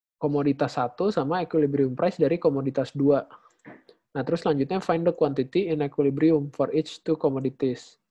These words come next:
Jadi kita disuruh nyari, eh, sekarang equilib-, equilibrium quantity-nya dari kedua komoditas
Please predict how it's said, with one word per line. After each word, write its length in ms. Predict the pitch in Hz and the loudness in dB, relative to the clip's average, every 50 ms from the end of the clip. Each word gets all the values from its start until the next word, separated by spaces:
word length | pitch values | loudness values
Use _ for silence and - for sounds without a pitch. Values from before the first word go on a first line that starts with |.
| _ - 139 | _ -4 -2
Jadi 160 | 139 156 165 | 0 2 2
kita 160 | 160 180 175 | 2 2 2
disuruh 280 | 175 160 - 160 143 135 | 2 2 4 4 2 2
nyari, 280 | 131 127 156 180 190 | 2 2 0 0 0
eh, 320 | - - - - 143 139 127 | -2 -6 -10 -6 -6 -6 -4
sekarang 400 | - - 131 139 165 175 180 170 _ - - _ _ _ - - - _ _ _ _ - | -2 -2 -2 0 -2 -2 -6 -10 _ -20 -20 _ _ _ -20 -20 -20 _ _ _ _ -6
equilib-, 400 | - - 160 147 143 135 139 - - _ _ _ - | -2 2 2 4 4 2 0 -4 -12 _ _ _ -10
equilibrium 480 | 151 - 160 151 147 143 143 151 175 | -4 2 4 4 4 4 4 2 2
quantity-nya 640 | 190 - 160 147 143 143 139 - 151 143 151 151 147 135 143 | 2 2 0 0 2 0 0 0 0 0 2 0 0 0 2
dari 240 | 127 147 156 156 - | 2 2 2 0 0
kedua 320 | - 143 139 139 139 139 | -4 -4 0 0 0 0
komoditas 400 | - 135 135 127 127 - 120 - | -2 -2 -2 -4 -4 -4 -6 -6